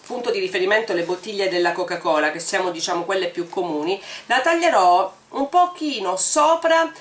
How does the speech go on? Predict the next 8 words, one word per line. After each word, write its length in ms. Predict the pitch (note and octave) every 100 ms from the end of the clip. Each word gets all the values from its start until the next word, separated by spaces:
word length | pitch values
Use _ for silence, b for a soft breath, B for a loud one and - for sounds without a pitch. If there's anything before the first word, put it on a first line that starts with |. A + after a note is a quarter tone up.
| B B
vedete 320 | B3 E4+ D4+
dove 160 | G#3
finisce 380 | - A3 A3 A3
la 160 | G3+ G3+ F#3
zigrinatura 880 | G3 G#3+ G3+ G3+ A3 G3+ G3 F#3+ F#3
della 220 | G3+ G3
parte 320 | G3+ - G3
bassa? 720 | F#3+ F#3+ F#3+ - - F3+ F#3